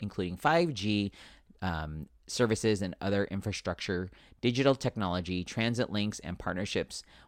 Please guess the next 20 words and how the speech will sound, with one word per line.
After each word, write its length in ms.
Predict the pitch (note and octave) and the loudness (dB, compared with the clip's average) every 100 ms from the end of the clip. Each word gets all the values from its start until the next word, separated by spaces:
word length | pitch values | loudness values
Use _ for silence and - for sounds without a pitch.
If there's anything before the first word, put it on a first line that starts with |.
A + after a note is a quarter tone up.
| - | -12
with 180 | E2 | -10
clean 260 | - C3 C3+ | -4 -2 2
energy 460 | A#2 G#2+ G2 G#2 F#2 | 2 2 0 -2 -2
and 180 | F2+ | -4
investment 520 | F2 F2 G2+ - A2+ - | -4 -2 -2 0 -4 -2
promotion 560 | G2+ F#2+ F2+ - G2 | -4 -2 0 -2 -4
package 440 | - D2+ E2 E2 - | -4 -6 -4 -6 -4
to 100 | D2+ | -6
ensure 240 | D#2 D#2 | -8 -8
the 120 | C#2 | -8
success 520 | - G#2 D#3+ E3+ - - - - | -8 0 6 6 4 -10 -20 -10
of 160 | - B2+ | -2 2
the 80 | D3 | 2
project 520 | - E2+ E2 F#2 - | 4 2 2 -4 -6
and 100 | E2+ | -12
help 240 | E2 D2+ - - | -8 -8 -10 -12
create 260 | - - | -8 -8
a 160 | D2+ E2 | -8 -6
long-term 680 | D#2 G2+ B2 B2 A#2 A#2 B2 | -2 -2 -2 -2 -2 -2 -4
subs-, 520 | - B2 A2+ - - | -2 0 0 -2 -10